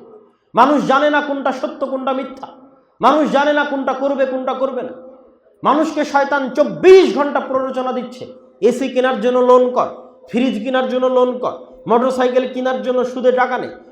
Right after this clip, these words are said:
বাড়ি করার জন্য সুদে টাকা নেই। চব্বিশ ঘন্টা মানুষকে আরাম আয়েশের জন্য সুদে টাকা নেওয়ার জন্য শয়তান মানুষকে প্ররোচনা দিচ্ছে। তো এগুলো যে শয়তানের প্ররোচনা, মানুষ জানবে কোথায়? মানুষকে এই গোপন রহস্য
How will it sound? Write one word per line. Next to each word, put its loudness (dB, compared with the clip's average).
বাড়ি 4
করার 2
জন্য 2
সুদে -2
টাকা -2
নেই। -6
চব্বিশ 8
ঘন্টা -2
মানুষকে -2
আরাম 2
আয়েশের -4
জন্য -6
সুদে -2
টাকা 0
নেওয়ার 0
জন্য -6
শয়তান -6
মানুষকে -8
প্ররোচনা -8
দিচ্ছে। -14
তো 2
এগুলো 4
যে 4
শয়তানের 0
প্ররোচনা, -2
মানুষ -2
জানবে -2
কোথায়? -2
মানুষকে 0
এই -2
গোপন 2
রহস্য 0